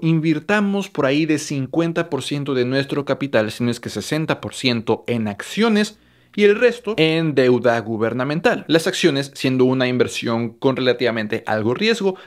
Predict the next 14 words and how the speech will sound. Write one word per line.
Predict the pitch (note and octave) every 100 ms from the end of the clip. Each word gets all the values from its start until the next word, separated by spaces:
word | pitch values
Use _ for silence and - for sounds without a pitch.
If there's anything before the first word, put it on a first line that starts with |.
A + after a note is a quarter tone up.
| _ _
la | G#3+
deuda | G3+ F#3+ F3
gubernamental | D#3+ E3 D#3+ D#3 C3 A#2+
con | D3+ C#3+
relativamente | C#3+ C#3+ D3 C3+ A#2+ A2+ A2 A2+ A2 - _
bajo | - G#2 G2+ - A2
riesgo. | - E3 D3 - -
Para | D3+ D3
alguien | C#3+ C#3+ F3 E3 D3 D3 D3+
que | C#3+ B2
apenas | A#2+ D3 C#3+ -
tiene | C#3+ D3 C#3+ C#3
veinticinco | A#2+ A#2+ G#2+ G#2+ - C#3 C3+ B2+
años, | F#3 G3+ E3 E3